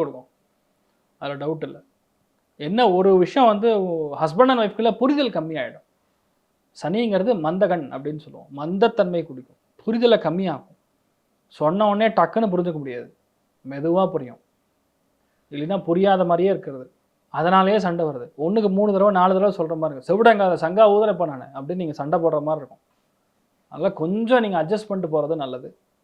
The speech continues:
ஆனா நிறைய பேருக்கு கல்யாணம் நடக்கும், நிறைய பேருக்கு குழந்தை பிராப்தம், ரெண்டாம் குழந்தை பிறக்கும், நிறைய பேருக்கு புதிய வியாபாரம் அமையும், நிறைய பேருக்கு நல்ல ரிலேஷன்ஷிப், புது ரிலேஷன்ஷிப்லாம் உண்டாகும், ட்ரஸ்டபிள் ரிலேஷன்ஷிப் உண்டாகணும். அது ஆளை பொறுத்து தான் நீங்க டிசைட் பண்ணணும்.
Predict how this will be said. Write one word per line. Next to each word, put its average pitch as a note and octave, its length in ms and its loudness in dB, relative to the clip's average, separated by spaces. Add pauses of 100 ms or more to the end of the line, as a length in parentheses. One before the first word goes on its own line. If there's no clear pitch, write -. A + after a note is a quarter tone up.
(360)
ஆனா C#3 180 -6 (160)
நிறைய E3+ 260 0
பேருக்கு G3 220 -2 (100)
கல்யாணம் F#3+ 320 2
நடக்கும், E3 300 -2
நிறைய E3+ 220 2
பேருக்கு F#3+ 300 0
குழந்தை G3+ 380 4
பிராப்தம், D#3 360 0
ரெண்டாம் G3+ 280 2
குழந்தை F3 260 0
பிறக்கும், C#3+ 280 -12 (720)
நிறைய E3 180 0
பேருக்கு F#3+ 280 0
புதிய G#3+ 200 2 (140)
வியாபாரம் G3 500 6
அமையும், D3 320 -10 (180)
நிறைய F3 280 2
பேருக்கு G3 320 0
நல்ல F3 140 2 (100)
ரிலேஷன்ஷிப், G#3 520 0
புது A3 200 -4
ரிலேஷன்ஷிப்லாம் E3+ 680 -4
உண்டாகும், D3+ 380 -4 (100)
ட்ரஸ்டபிள் C4 580 6
ரிலேஷன்ஷிப் F#3+ 580 0
உண்டாகணும். C3+ 460 -8 (840)
அது C#3+ 160 -8 (260)
ஆளை A3+ 280 12
பொறுத்து F#3 300 -2
தான் G#3+ 140 -4
நீங்க D3+ 220 -10
டிசைட் F#3+ 320 -6
பண்ணணும். B2+ 240 -18